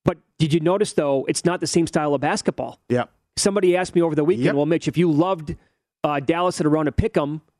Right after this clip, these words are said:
Speaker 1: when if Luka was gonna be healthy, you gotta love him now." And I said, "I don't, because I, in the first four games, I liked the way they played much better without the guy."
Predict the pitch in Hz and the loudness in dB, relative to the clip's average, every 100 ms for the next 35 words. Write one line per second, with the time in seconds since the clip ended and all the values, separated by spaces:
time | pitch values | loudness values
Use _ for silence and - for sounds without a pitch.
0 | _ - 156 151 147 143 180 160 165 196 | _ 0 2 2 0 0 -2 -2 0 0
1 | 185 151 151 139 131 190 247 139 127 135 | 2 0 0 0 0 -2 -2 0 2 -2
2 | _ - 170 175 180 170 165 156 190 233 | _ -4 0 0 2 2 2 0 0 0
3 | 143 - 139 131 196 277 - - 156 147 | 0 0 -2 -2 -4 -4 -6 -2 0 0
4 | 143 - 165 156 143 - 180 185 - 170 | -4 -2 0 2 0 0 -2 -2 0 0
5 | 190 160 190 269 - 151 170 170 165 170 | 2 2 2 2 0 -2 0 0 0 0
6 | - 180 156 185 - 190 190 196 277 370 | 0 0 0 -2 0 0 0 0 -2 -2
7 | 143 127 | -4 -6